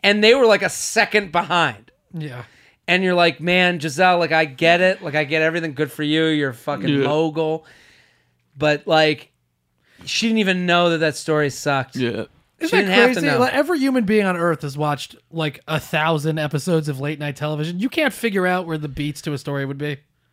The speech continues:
Speaker 1: It, well,
Speaker 2: Like,
Speaker 1: be-,
Speaker 2: they're
Speaker 1: you
Speaker 2: rooting for you
Speaker 1: No,
Speaker 2: to
Speaker 1: no,
Speaker 2: tell
Speaker 1: no,
Speaker 2: a good
Speaker 1: no,
Speaker 2: story.
Speaker 1: no, no, no, no. She, it's not her problem. I feel bad for her. That's
Speaker 2: Okay.
Speaker 1: be, she doesn't know where the beats to a story are because no one tells her the
Speaker 2: Right.
Speaker 1: true beats.
Speaker 3: Right.
Speaker 2: That's true.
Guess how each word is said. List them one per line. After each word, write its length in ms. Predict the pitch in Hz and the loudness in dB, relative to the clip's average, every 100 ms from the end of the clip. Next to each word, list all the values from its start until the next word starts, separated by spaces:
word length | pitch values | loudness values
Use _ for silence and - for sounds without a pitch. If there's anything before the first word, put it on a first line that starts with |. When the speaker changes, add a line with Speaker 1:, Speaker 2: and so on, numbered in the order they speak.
| - | -6
Speaker 1:
It, 260 | 180 - 202 | -4 -4 -4
well, 180 | 165 | -4
Speaker 2:
Like, 160 | 160 165 | 0 2
Speaker 1:
be-, 40 | |
Speaker 2:
they're 120 | - 254 | 4 4
Speaker 1:
you 140 | 214 | 6
Speaker 2:
rooting 280 | 330 403 277 | 8 8 4
for 100 | 226 | 2
you 60 | 214 | 2
Speaker 1:
No, 100 | 226 | 4
Speaker 2:
to 40 | |
Speaker 1:
no, 80 | 226 | 4
Speaker 2:
tell 140 | 226 226 | 4 4
Speaker 1:
no, 60 | |
Speaker 2:
a 20 | |
good 60 | 220 | 4
Speaker 1:
no, 100 | 214 | 4
Speaker 2:
story. 160 | 208 196 | 4 4
Speaker 1:
no, 180 | 190 170 | 2 0
no, 260 | 151 143 127 | -2 -4 -6
no, 60 | 107 | -10
no. 80 | 90 - - - - | -16 -20 -20 -20 -20
She, 440 | - - - 170 - - | -14 -12 -12 -14 -18 -12
it's 200 | 170 - | -10 -6
not 280 | 160 175 160 | -2 -2 -2
her 160 | 156 | -6
problem. 420 | 139 139 131 104 110 | -4 -4 -4 -6 -6
I 100 | 139 | -6
feel 220 | - 165 | -2 -4
bad 280 | 143 156 156 | 0 0 0
for 100 | 113 | -6
her. 140 | 98 _ _ | -16 _ _
That's 240 | - 135 143 | -6 -4 -4
Speaker 2:
Okay. 200 | 143 135 - _ _ - | -6 -10 -14 _ _ -4
Speaker 1:
be, 280 | 160 156 156 | -2 -2 -8
she 160 | - | -2
doesn't 180 | 247 214 | 0 2
know 100 | 214 | 2
where 100 | 196 | 0
the 60 | 151 | -2
beats 240 | 190 - | -6 -6
to 100 | 175 | -6
a 40 | |
story 280 | 156 196 190 | -4 0 2
are 120 | 170 | 2
because 240 | 156 147 131 | 0 -4 -6
no 200 | 147 165 | -4 -2
one 220 | 180 170 | -2 -4
tells 320 | 139 165 165 | -4 -4 -4
her 120 | 131 151 | -4 -6
the 80 | |
Speaker 2:
Right. 80 | 101 | -8
Speaker 1:
true 180 | - 156 | -6 -6
beats. 480 | 139 160 139 - - | -2 -4 -4 -14 -16
Speaker 3:
Right. 160 | 92 143 | -14 -12
Speaker 2:
That's 180 | 131 | -12
true. 160 | - | -14